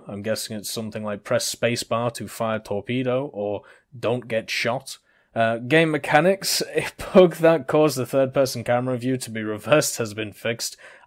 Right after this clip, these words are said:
I run <laughs> into that bug quite a lot, and I would like to know what caused that. I don't, I, it's nice that it's fixed, but I just wanna know what I was doing to do that, because I was very confused when it would happen.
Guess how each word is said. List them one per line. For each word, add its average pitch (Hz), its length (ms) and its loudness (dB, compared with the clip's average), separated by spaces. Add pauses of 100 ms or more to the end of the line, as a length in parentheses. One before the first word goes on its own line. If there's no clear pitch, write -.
I 226 140 8
run 294 280 8
<laughs> - 40 6
into 196 500 4
that 147 240 6
bug 131 240 0
quite 127 260 2
a 113 60 0
lot, 90 280 -2 (320)
and 123 100 0
I 131 80 4
would 139 160 2
like 170 280 2
to 160 120 0
know 135 380 4 (300)
what 117 300 0
caused 104 440 -4
that. - 400 -10 (100)
I 117 100 0
don't, 165 380 6
I, 135 100 0
it's 147 280 2
nice 214 220 4
that 214 100 6
it's 135 160 0
fixed, - 520 -4 (300)
but 135 100 2
I 147 80 10
just 196 280 0
wanna 202 200 4
know 151 160 4
what 127 280 6
I 143 100 6
was 135 220 0
doing 123 320 -2
to 107 260 -6
do 110 320 -4
that, - 500 -10
because 110 280 -4
I 113 80 4
was 110 140 0
very 147 280 2
confused 113 480 -6
when 101 140 -8
it 101 120 -10
would 95 160 -10
happen. 95 440 -8